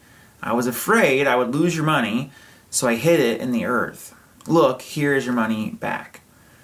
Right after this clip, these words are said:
That this servant did nothing with the opportunity he had been given. And then he took it a step further and he blamed his inactivity on the master. Now, we don't know if he actually believed this about the master or not, because the story doesn't seem to tell us,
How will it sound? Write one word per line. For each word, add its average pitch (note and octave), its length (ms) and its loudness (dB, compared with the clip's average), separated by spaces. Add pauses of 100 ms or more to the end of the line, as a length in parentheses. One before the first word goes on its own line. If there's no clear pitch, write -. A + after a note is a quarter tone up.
(320)
That A#2+ 120 -6
this E3 180 2
servant G3+ 300 0
did C#3 180 0
nothing D#3 540 0
with E3 100 -4
the D3 100 -2
opportunity B2+ 520 -2
he B2 100 -4
had A#2 120 0
been A2 160 -6
given. G2+ 360 -6 (220)
And A#2+ 100 -2
then D#3+ 80 0
he G3 60 2
took A#3 160 0
it G3+ 80 0
a - 20 2
step - 300 2
further G3 280 4
and C#3 120 0
he C#3 80 0
blamed D#3+ 480 0
his G#3 260 2
inactivity F#3 840 0 (240)
on C3+ 160 -2
the C3 80 -2
master. - 600 -2 (480)
Now, C3 100 2
we E3 120 6
don't - 100 6
know E3 140 0
if - 60 -4
he - 100 -4
actually C#3+ 400 0
believed D3 360 2
this A#2+ 300 0
about A#2+ 240 0
the A#2 60 -8
master A2+ 380 -2
or G2 40 -4
not, G#2 380 -4 (160)
because C#3 160 -2
the B2 80 -2
story D#3 260 2
doesn't C3 240 0
seem B2+ 160 -4
to A2+ 80 0
tell B2+ 300 0
us, G#2 260 -2